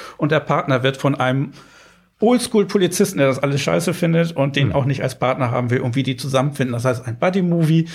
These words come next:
Speaker 2: Mhm.
Speaker 1: mit, äh, dem Hintergrund, dass das Ganze
Speaker 2: Also
Speaker 1: irgendwie noch sozialkritisch ist und einen Außerirdischen mit drin hat.
Speaker 2: Ja. Also
Speaker 1: Ich
Speaker 2: ich
Speaker 1: fand's super.
Speaker 2: Ich,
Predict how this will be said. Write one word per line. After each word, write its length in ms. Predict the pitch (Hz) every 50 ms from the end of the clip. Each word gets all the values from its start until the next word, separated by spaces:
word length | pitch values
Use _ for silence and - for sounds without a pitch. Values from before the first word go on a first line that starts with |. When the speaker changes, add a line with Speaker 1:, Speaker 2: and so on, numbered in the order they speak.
| - - - - -
Speaker 2:
Mhm. 200 | 165 120 87 - - _ -
Speaker 1:
mit, 360 | 165 175 165 165 165 - -
äh, 260 | 139 127 127 131 131 131 - - _ _ -
dem 120 | 160 151 131
Hintergrund, 480 | 139 143 139 135 131 127 - 143 131
dass 100 | 131 117
das 160 | 117 123 113
Ganze 200 | - 135 131 131
Speaker 2:
Also 120 | 110 107 120
Speaker 1:
irgendwie 220 | 135 131 127 123
noch 100 | 123 120
sozialkritisch 720 | 120 131 123 - - 175 160 151 - - 117 - 127 - -
ist 240 | - 143 135 -
und 140 | - 143 143
einen 180 | 147 143 139 127
Außerirdischen 680 | - - 135 135 135 139 151 - 127 123 123 113 131
mit 200 | 127 123 120 -
drin 140 | - 135 127
hat. 160 | 113 120 120
Speaker 2:
Ja. 180 | 127 117 98 80 - - - _
Also 160 | - - 131 135
Speaker 1:
Ich 60 | 135
Speaker 2:
ich 40 | 131
Speaker 1:
fand's 180 | 208 202 180 185
super. 260 | 170 139 - 127 - - - - - - - -
Speaker 2:
Ich, 160 | - -